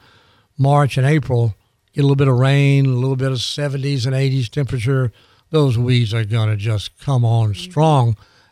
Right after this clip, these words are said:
Speaker 1: So we ha-, need to have that pre-emergence out already in order to inhibit that weed growth. So
Speaker 2: Okay.
Speaker 1: that's the timing there.
Speaker 2: Very good. Hey, before we take a quick break, our dear friend Catherine texted in.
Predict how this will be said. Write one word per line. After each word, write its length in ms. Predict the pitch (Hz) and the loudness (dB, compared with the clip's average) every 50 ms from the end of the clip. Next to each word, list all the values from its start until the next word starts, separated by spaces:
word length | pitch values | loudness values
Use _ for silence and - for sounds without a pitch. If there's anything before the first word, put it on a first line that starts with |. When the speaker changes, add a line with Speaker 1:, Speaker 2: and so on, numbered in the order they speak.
| _ _ | _ _
Speaker 1:
So 220 | _ - - 139 123 | _ -6 -2 0 2
we 180 | 120 120 123 110 | 2 4 2 2
ha-, 220 | - - 160 175 | 2 0 0 0
need 260 | 151 143 165 185 196 | 2 2 2 2 2
to 80 | 156 143 | 2 2
have 260 | 123 143 143 139 127 120 | 2 4 4 4 4 4
that 140 | 131 123 120 120 - _ _ - _ _ _ _ _ _ _ - | 2 2 2 0 -4 _ _ -20 _ _ _ _ _ _ _ -10
pre-emergence 800 | - - 170 175 160 139 131 139 147 160 156 120 127 120 107 - _ _ - | -2 0 2 2 4 4 4 4 4 4 2 2 2 0 0 -2 _ _ -4
out 340 | 143 151 147 135 120 110 - _ _ | -2 0 0 0 -2 -4 -8 _ _
already 760 | - 131 135 135 135 123 117 113 135 151 143 110 92 95 - _ _ _ _ _ _ _ _ - | -2 0 2 2 2 2 2 2 2 2 2 0 -2 -8 -12 _ _ _ _ _ _ _ _ -8
in 120 | 131 123 | -4 -2
order 220 | 127 127 127 120 | 0 0 0 0
to 180 | 110 - 139 127 | -2 -2 -2 -2
inhibit 580 | 117 113 98 - - 185 170 139 135 123 - - _ _ | -2 -2 -2 -2 -2 -2 0 0 -2 -6 -6 -18 _ _
that 160 | - 131 123 120 | -6 -4 -4 -4
weed 380 | 117 127 139 135 123 113 - | -2 -2 0 0 0 -2 -4
growth. 460 | _ - 135 117 101 104 - - - _ _ _ _ _ _ | _ -4 -4 -4 -4 -4 -10 -20 -20 _ _ _ _ _ _
So 160 | - 151 123 | -6 -4 -4
Speaker 2:
Okay. 180 | 101 - - 165 156 - | -4 -6 -12 -20 -14 -4
Speaker 1:
that's 220 | - 160 170 - - | -2 0 0 2 0
the 80 | 156 | 0
timing 440 | 123 - 151 135 127 123 120 117 110 | 0 0 0 2 2 2 2 0 0
there. 200 | 104 95 90 _ _ _ _ _ - | -2 -6 -10 _ _ _ _ _ -18
Speaker 2:
Very 480 | 180 180 196 208 214 202 190 175 165 | -12 -8 -4 -2 -2 -2 -2 -4 -6
good. 340 | 165 - 190 185 185 180 175 | -8 -6 -4 -2 -2 -2 -4
Hey, 220 | 170 175 208 208 196 | -4 -4 -4 -4 -4
before 360 | 175 190 - - 254 277 285 | -4 -8 -8 -8 -8 -6 -4
we 140 | 294 285 240 | -4 -6 -6
take 200 | - 277 247 240 | -6 -8 -6 -8
a 60 | 240 | -8
quick 220 | - - 254 220 - | -8 -10 -12 -10 -10
break, 360 | 202 175 196 214 226 226 - - | -8 -6 -6 -6 -6 -8 -8 -6
our 200 | 196 196 196 202 | -4 -4 -4 -4
dear 160 | 214 220 214 | -4 -8 -6
friend 200 | - 240 208 190 | -6 -6 -8 -8
Catherine 600 | - - 220 220 226 247 - - 254 240 233 220 | -8 -6 -4 -4 -4 -4 -6 -8 -8 -8 -8 -8
texted 440 | - 233 208 190 - - - 208 208 | -8 -10 -12 -12 -12 -12 -10 -8 -6
in. 280 | 214 208 202 208 208 | -6 -6 -6 -8 -10